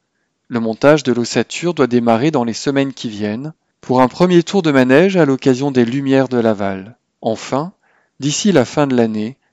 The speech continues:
la statue d'Ambroise Paré va, elle aussi, retrouver le centre-ville,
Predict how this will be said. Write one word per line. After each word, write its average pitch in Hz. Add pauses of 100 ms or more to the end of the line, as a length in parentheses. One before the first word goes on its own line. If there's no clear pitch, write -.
(200)
la 113
statue 151
d'Ambroise 127
Paré 110
va, 110 (120)
elle 120
aussi, 127 (280)
retrouver 147
le 135
centre-ville, 101